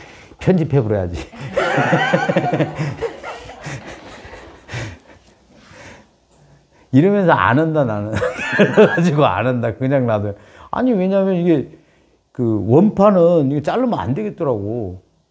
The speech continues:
또 나는 또, 아, 서비스 한다고 잘랐다가 있잖아.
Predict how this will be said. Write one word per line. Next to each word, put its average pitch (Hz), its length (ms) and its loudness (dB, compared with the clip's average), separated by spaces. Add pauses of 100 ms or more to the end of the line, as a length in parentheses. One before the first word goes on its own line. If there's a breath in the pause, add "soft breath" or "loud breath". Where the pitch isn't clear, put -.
(1200)
또 214 120 4
나는 185 320 4
또, 160 380 0 (180)
아, - 440 -10
서비스 214 420 0
한다고 160 380 2
잘랐다가 202 720 4
있잖아. 123 500 -8